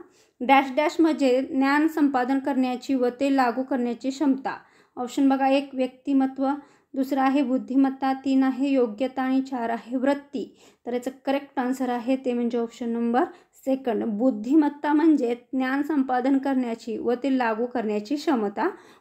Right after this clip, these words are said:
होय. त्यानंतरचा बघा पुढचा प्रश्न आहे, संतुलन आणि बोधात्मक असहमत ही याची उदाहरणे आहेत. ऑप्शन बघा, एक, बोधात्मक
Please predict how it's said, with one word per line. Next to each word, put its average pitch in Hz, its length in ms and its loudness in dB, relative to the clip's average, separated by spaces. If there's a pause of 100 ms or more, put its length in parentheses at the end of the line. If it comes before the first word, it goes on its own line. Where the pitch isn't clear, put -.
होय. 254 200 2 (440)
त्यानंतरचा 285 560 2
बघा 262 240 0
पुढचा 254 340 -6
प्रश्न 262 340 -6
आहे, 254 340 0 (440)
संतुलन 302 640 2
आणि 285 280 2
बोधात्मक 269 920 0
असहमत 269 720 2
ही 277 240 0
याची 262 340 -2
उदाहरणे 240 520 -2
आहेत. 247 240 -2 (120)
ऑप्शन 240 300 -4
बघा, 247 180 -2
एक, 269 280 0
बोधात्मक 247 600 0